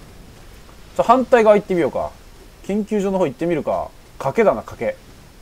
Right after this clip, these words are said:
これでなかったこっち側やった時のこの残念な感じな。お前あいつバカだなって言われるで、本当に。どうしちゃうよ、これ。とう。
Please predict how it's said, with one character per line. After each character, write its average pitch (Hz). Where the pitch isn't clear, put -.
こ 202
れ 208
で 208
な 220
か 190
っ -
た -
こ 127
っ -
ち -
側 165
や 196
っ -
た 120
時 113
の 101
こ 107
の 107
残 160
念 208
な 123
感 117
じ 110
な。 113
お 98
前 110
あ 110
い 113
つ 110
バ 143
カ 254
だ 208
な 127
っ -
て -
言 120
わ 110
れ 110
る 110
で、 104
本 101
当 98
に。 92
ど 110
う 165
し -
ち -
ゃ 269
う 277
よ、 135
こ -
れ。 -
と -
う。 202